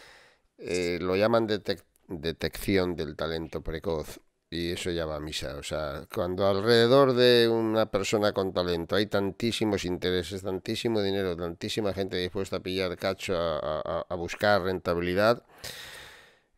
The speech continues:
va a haber que cambiar la mentalidad de todo el mundo. Es decir, la pena es que efectivamente el que no tenga la madurez necesaria para,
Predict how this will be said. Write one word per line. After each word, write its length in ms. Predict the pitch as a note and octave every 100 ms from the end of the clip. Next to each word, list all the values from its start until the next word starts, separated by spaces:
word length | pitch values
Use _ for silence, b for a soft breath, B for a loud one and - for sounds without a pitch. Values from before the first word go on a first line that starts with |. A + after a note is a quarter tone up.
| _ -
va 200 | C#3 A2+
a 40 | F#2
haber 140 | F#2+
que 80 | E2
cambiar 240 | F2 F2
la 60 | F2+
mentalidad 400 | F2 E2 E2 E2+
de 80 | D#2+
todo 160 | D#2+
el 40 | F2
mundo. 300 | A2+ G2+ F2
Es 60 |
decir, 260 | D#2+ F2+ D#2+
la 100 | D#2
pena 420 | F#2+ A2 B2+ A#2
es 220 | A2+ A#2+
que 140 | - A2+
efectivamente 560 | F#2+ - G2 G#2+ G2+
el 100 | F#2+
que 140 | - E2+
no 160 | G2+
tenga 280 | G2+ A2+ G#2
la 80 | G2+
madurez 300 | F#2 F2+ F2+
necesaria 640 | F#2+ - F#2 G#2 G#2 F2+
para, 520 | - F#2 F#2+ F2 D#2